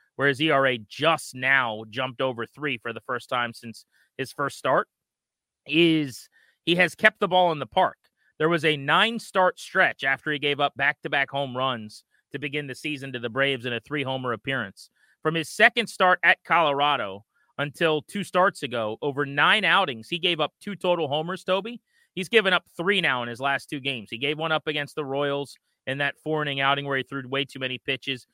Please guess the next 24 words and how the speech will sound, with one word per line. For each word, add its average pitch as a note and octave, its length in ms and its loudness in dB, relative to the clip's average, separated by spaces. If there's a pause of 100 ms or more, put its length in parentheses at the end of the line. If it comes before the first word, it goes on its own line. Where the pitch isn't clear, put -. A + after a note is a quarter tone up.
(200)
which B2+ 120 -10
was C3+ 100 -8
by C3 160 2
far C3 280 0
his, B2 200 -4
his B2 160 -8
worst B2 280 -4
outing A#2+ 280 -2
of A2 60 -8
the A2 60 -12
season B2 380 -10
since, - 300 -14 (360)
you B2 60 -2
know, B2 40 0
the A#2+ 80 -4
Braves C#3 320 2
game B2+ 200 -4
to A#2 60 -10
start. A3+ 340 2 (800)
And D#3+ 140 2
then F3 120 4
in D#3+ 120 0
this F3 160 -4
past D#3+ 420 2